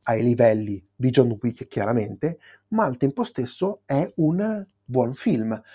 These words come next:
Eh, tra l'altro sono belle anche le ambientazioni e questa fotografia, come dicevi, che secondo me riesce a dare il senso di, di caldo. Eh, è un film sudato,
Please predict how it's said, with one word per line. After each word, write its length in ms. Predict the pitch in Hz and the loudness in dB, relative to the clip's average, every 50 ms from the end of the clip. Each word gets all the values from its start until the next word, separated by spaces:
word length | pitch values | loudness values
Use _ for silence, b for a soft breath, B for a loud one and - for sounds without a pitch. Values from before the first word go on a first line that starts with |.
| b b b | b b b
Eh, 300 | b 143 139 135 127 123 | b -4 -2 -2 -2 -2
tra 100 | - 151 | -2 -2
l'altro 600 | 156 180 202 175 123 - - 131 110 107 104 - _ | 0 2 2 0 0 0 -2 -2 -2 -2 -2 -8 _
sono 260 | - - 151 127 120 | -6 -2 -2 0 2
belle 300 | 123 160 196 170 135 131 | 4 4 6 6 6 4
anche 260 | 127 139 131 - 127 | 4 2 0 0 0
le 80 | 120 117 | 0 0
ambientazioni 1040 | 110 113 117 120 113 113 - 117 - - - - 151 160 160 175 185 190 202 190 190 B B B B | 0 0 -2 -2 -2 -2 -4 -8 -10 -10 -6 -4 -2 -2 -2 -4 -4 -6 -6 -8 -10 B B B B
e 480 | 139 135 135 139 135 135 131 131 127 - | -4 -2 0 0 0 0 -2 -4 -4 -2
questa 220 | - 180 185 170 | -2 -2 -2 -4
fotografia, 720 | - - 143 - 151 151 147 147 - - 170 165 170 180 - | -6 -4 -2 0 2 2 2 0 -2 -2 -2 0 0 0 -2
come 180 | 156 143 143 | -2 -2 -2
dicevi, 460 | 131 135 127 - 147 147 165 196 185 | -2 -4 -4 -2 0 0 0 -2 -4
che 240 | - - 131 120 117 b b b b | -4 -2 -2 -2 -2 b b b b
secondo 500 | b - - 139 - - 135 131 135 139 | b -6 -6 -4 -2 0 0 0 0 0
me 240 | 147 147 156 156 151 | 0 0 2 2 2
riesce 220 | 147 147 - - 156 | 2 2 0 0 2
a 20 | |
dare 380 | 147 127 117 120 123 127 - - _ _ - | 2 2 2 0 -2 -4 -6 -10 _ _ -10
il 180 | 139 135 127 - | -8 -8 -6 -6
senso 560 | - - 165 170 175 180 - - - 165 151 | -4 -2 -2 -2 -2 -4 -6 -6 -6 -6 -6
di, 420 | 127 127 123 127 123 123 123 - _ _ _ _ _ _ _ _ | -6 -8 -8 -6 -4 -4 -6 -8 _ _ _ _ _ _ _ _
di 240 | - 120 117 127 - | -8 -4 -4 -4 -4
caldo. 600 | - - 123 - 90 90 98 104 117 107 92 - _ _ _ _ _ _ | -2 -2 -2 -2 -4 -6 -8 -8 -8 -8 -8 -10 _ _ _ _ _ _
Eh, 360 | - 117 117 117 120 123 - | -12 -10 -8 -8 -8 -6 -4
è 40 | 143 | -2
un 140 | 143 147 | -2 -2
film 520 | 143 - - 190 175 165 160 156 156 - - _ | -2 -4 -6 -4 -2 -2 -2 -2 -4 -6 -10 _
sudato, 720 | - - - - 175 135 110 - - - - 107 98 - | -16 -8 -4 -2 0 0 0 -2 -4 -8 -10 -12 -12 -12